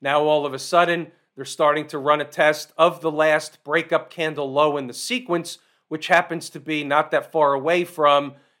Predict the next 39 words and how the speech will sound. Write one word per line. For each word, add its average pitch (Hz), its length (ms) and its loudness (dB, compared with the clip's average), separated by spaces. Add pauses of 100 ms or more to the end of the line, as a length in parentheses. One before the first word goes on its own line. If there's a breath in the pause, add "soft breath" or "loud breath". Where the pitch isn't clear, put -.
your 139 140 -8
convergence 156 720 -4
and 151 160 -4
what 147 200 2
will 180 200 6
be 160 200 -2
a 143 60 -2
convergence 147 640 -6
of 143 60 -10
moving 143 340 -8
averages 160 640 0 (220 soft breath)
if 143 200 -10
you're 135 140 -2
out 127 220 0
to 120 60 -16
here. 135 520 -4 (260 soft breath)
So 160 260 0
there's 165 340 -4 (160)
a 175 80 -8
bit 202 220 2
of 185 120 0
a 139 60 -2
safety 190 680 -6
net 180 280 2
from 156 260 -2
a 139 280 -4
pullback 202 540 0
situation. 196 880 -2 (320 soft breath)
Not 151 240 -4
to 160 60 -8
say 160 300 -2
we 147 140 -8
can't 156 340 -4
have 143 260 -4
one 131 160 -6
of 113 80 -14
these 175 260 -8
going 180 360 2
on. 175 260 4